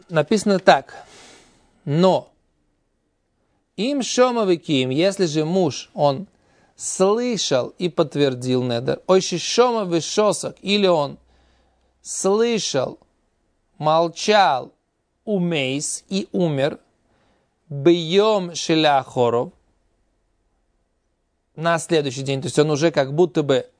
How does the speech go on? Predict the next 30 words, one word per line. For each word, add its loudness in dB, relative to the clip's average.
подтвердил 2
этот -4
недер, -2
да, -18
тем 0
самым, 0
что 0
он, -4
ну, -2
что 0
он, 0
э, -2
в -2
этот 0
день 0
промолчал, 0
а 2
умер 2
только -4
на -4
следующий -4
день. -4
То -2
есть -4
недер 0
считается 0
уже 0
его 0
доля 0
подтвержденная. -2